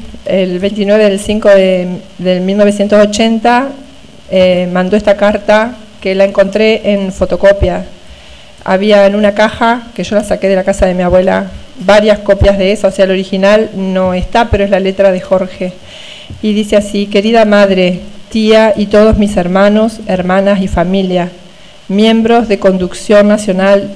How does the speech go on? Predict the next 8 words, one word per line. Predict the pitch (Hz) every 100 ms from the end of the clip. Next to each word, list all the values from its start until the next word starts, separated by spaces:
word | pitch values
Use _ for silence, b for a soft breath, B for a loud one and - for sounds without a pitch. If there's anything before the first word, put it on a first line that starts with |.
| -
del | 208
movimiento | 196 185 185 185 202 202 202 208 214 208
peronista | 190 185 196 202 - 196 196 202 202 - -
Montoneros, | 196 196 190 185 185 190 175 185 - B B B B
a | 180
la | 202 202
congregación | 196 196 196 190 190 190 196 208 202
asuncionista | 190 202 202 196 185 185 - 185 175